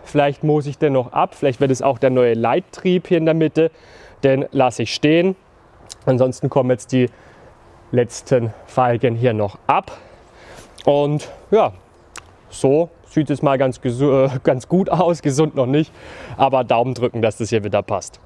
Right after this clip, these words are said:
Hier sehen wir so einen kleinen Grenzfall hier innen, der hat auch schon was ab. Aber da der Trieb hier so schön gewachsen ist und vital ist, haben wir ihn mal da stehen lassen. Und ansonsten dann eben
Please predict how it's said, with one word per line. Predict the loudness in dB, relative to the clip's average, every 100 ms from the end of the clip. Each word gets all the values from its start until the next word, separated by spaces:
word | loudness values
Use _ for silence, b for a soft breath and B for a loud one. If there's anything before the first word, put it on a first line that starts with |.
| -2
Hier | 0 2
sehen | 2
wir | 2
so | 0
einen | 0
kleinen | 0 -2 -4
Grenzfall | -4 -2 -2 0 -2 -4 -8 -2 0 2
hier | 0
innen, | 0 0 2
der | 0
hat | 2
auch | -2
schon | -2 -4 -2
was | -2 -2
ab. | -4 -4 -8 -6
Aber | -2 0 0 0 0
da | 0
der | 0 -2
Trieb | 0 0 2
hier | 0
so | 0
schön | 0 -2 0
gewachsen | 0 -2 -2 -6
ist | -4
und | -4
vital | -2 0 0
ist, | 0 -4 -16 -10
haben | -4 -2
wir | -2
ihn | -2
mal | -2 -2
da | -4
stehen | -2 0 2
lassen. | 0 -2 -4 -8 -8 B B B B B
Und | 0
ansonsten | 2 2 0 -2 0 -2 -4 B
dann | -2 0 -2 B B B B B -2
eben | -2 0 -4